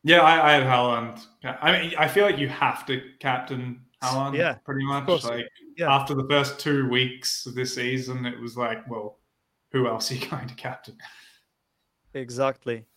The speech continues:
Speaker 2: Are you in the league, Matt? Are you in our
Speaker 1: I
Speaker 2: league
Speaker 1: don't
Speaker 2: here?
Speaker 1: think I am. I need to add myself to that.
Speaker 2: Yeah, so if you want, you can join the, the link is in the description of the, of the show, or I can send you,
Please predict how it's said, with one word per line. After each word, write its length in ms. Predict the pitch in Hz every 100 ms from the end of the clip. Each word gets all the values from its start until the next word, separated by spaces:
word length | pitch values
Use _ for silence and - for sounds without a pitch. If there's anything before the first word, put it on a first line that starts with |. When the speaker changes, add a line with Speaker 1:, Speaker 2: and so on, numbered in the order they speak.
| _ _ _ _ -
Speaker 2:
Are 120 | 147
you 220 | 185 240
in 240 | 233 196 185
the 120 | 175
league, 500 | 170 202 156 120 110
Matt? 340 | 120 113 113 -
Are 60 | 139
you 120 | 147
in 80 | 151
our 220 | 147 143
Speaker 1:
I 20 |
Speaker 2:
league 160 | 151 160
Speaker 1:
don't 240 | 156 180
Speaker 2:
here? 80 | 180
Speaker 1:
think 140 | 180 139
I 140 | 127 -
am. 260 | 135 143 123
I 80 | 110
need 220 | 120 123 127
to 100 | 113
add 300 | 120 120 120
myself 440 | 117 - 113 -
to 100 | 123
that. 160 | 127 127
Speaker 2:
Yeah, 320 | 123 120 117
so 280 | 117 131 123 143
if 180 | 135
you 120 | 135 139
want, 220 | 175 170
you 100 | 143
can 260 | 147 135 123
join 460 | 139 139 139 139 143
the, 460 | 127 123 120 120 - _ -
the 80 | 131
link 220 | 151 170
is 140 | 156
in 60 | 160
the 80 | 143
description 540 | 135 135 - 156 160 143
of 160 | 131 -
the, 260 | 131 123
of 120 | 127 -
the 60 |
show, 340 | - 139 131 127
or 240 | 135 127
I 120 | 143
can 160 | 147 147
send 300 | - 143 135
you, 240 | 131 127